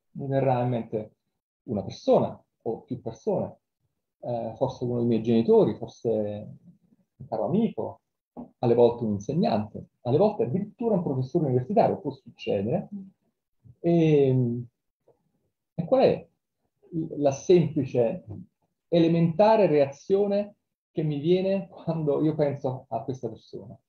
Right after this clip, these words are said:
Eh, grazie, no? Sono grato che m-, hai reso possibile il, il me che sono adesso, no? Nel mio percorso, eh, mi hai donato questo. Molto semplice.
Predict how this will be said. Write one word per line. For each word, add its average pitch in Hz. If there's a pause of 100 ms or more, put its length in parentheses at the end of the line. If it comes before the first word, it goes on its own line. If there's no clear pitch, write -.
(500)
Eh, - (400)
grazie, 139 (240)
no? -
Sono 160
grato 214 (640)
che 170
m-, 165
hai 165
reso 175
possibile 196
il, 156
il 156
me 180
che 123
sono 131
adesso, 107 (800)
no? 175
Nel 147
mio 220
percorso, 214 (440)
eh, 127
mi 160
hai 175
donato 170
questo. - (760)
Molto 190
semplice. -